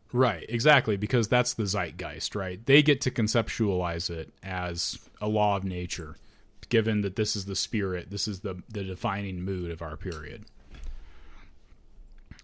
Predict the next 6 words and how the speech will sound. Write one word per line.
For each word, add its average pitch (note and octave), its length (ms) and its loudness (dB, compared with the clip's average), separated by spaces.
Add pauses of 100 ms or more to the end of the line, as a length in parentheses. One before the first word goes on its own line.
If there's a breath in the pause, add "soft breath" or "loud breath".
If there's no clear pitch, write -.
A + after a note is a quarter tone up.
(200)
So, A#2+ 400 8
and, B2+ 220 6
you C3 100 8
know, F2+ 240 0 (160)
it's - 300 0 (540)
the, B2 120 6